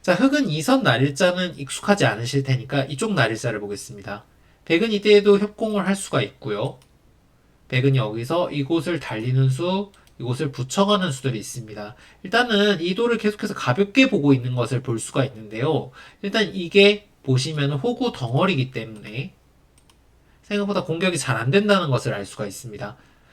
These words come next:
근데 다만 이쪽에 날일자로 들어가는 것 자체가 이제 구정석이지만 워낙 좋은 자리이기 때문에 충분히 한 수 값어치가 있고 승률이 떨어지지 않습니다. 다만 이때 특이한 것은 흙으로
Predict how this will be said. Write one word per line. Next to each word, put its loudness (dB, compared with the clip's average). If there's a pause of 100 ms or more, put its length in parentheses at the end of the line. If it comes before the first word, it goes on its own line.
(140)
근데 2
다만 0 (1200)
이쪽에 4
날일자로 4
들어가는 2
것 4
자체가 0
이제 -2
구정석이지만 -2 (220)
워낙 0
좋은 2
자리이기 0
때문에 -4 (480)
충분히 -4
한 0
수 -2
값어치가 2
있고 -8 (320)
승률이 -2
떨어지지 0
않습니다. -10 (240)
다만 2
이때 -4
특이한 2
것은 -2
흙으로 0